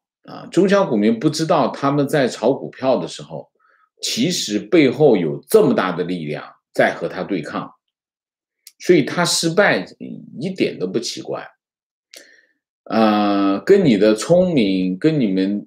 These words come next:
跟你的勤奋没有一毛钱的关系。在你做到这个，把你，当你把股票账号打开，把基金，把资金打进去的时候，你开始看这只股票的时候，你那个时候基本上你已经，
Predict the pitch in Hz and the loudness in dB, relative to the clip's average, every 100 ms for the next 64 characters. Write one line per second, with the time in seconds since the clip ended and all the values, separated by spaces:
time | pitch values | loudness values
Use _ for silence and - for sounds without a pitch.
0 | _ 151 151 101 95 92 - 90 107 143 | _ 2 2 2 0 -2 -4 -2 0 2
1 | 147 98 90 139 107 104 147 92 98 - | 2 2 0 2 2 0 -2 -2 -2 -4
2 | 78 73 76 76 - - _ _ _ _ | -8 -8 -8 -8 -10 -12 _ _ _ _
3 | _ _ _ 185 175 147 104 92 - 170 | _ _ _ 2 4 4 4 2 4 6
4 | 123 120 101 92 101 85 78 71 123 156 | 6 6 4 2 -4 -4 -6 -4 -2 0
5 | 120 92 - _ _ _ _ - 190 220 | 0 -2 -8 _ _ _ _ -2 0 2
6 | 190 147 123 90 92 90 82 123 123 135 | 2 0 0 -2 -4 -8 -2 -2 0 -2
7 | 110 110 - - - 110 107 - - 78 | -2 -4 -4 -14 -6 -4 -4 -6 -8 -8
8 | - 147 139 156 - - _ - - - | -2 -2 -2 -6 -8 -18 _ -8 -6 -8
9 | 139 151 147 - - 143 135 - 107 80 | -6 -4 -2 -4 -4 -2 -2 0 -2 -4
10 | - 78 64 - _ - - _ 90 120 | -8 -12 -14 -16 _ -20 -20 _ -8 0
11 | 127 101 - 147 117 101 101 - - 104 | 0 0 -2 0 0 -2 -8 -12 -10 -8
12 | 78 - - - - _ _ _ _ 113 | -6 -10 -16 -20 -20 _ _ _ _ 2
13 | 120 226 180 120 107 165 135 95 87 67 | 4 4 2 0 0 -2 -6 -8 -8 -10
14 | 64 - 71 | -14 -18 -16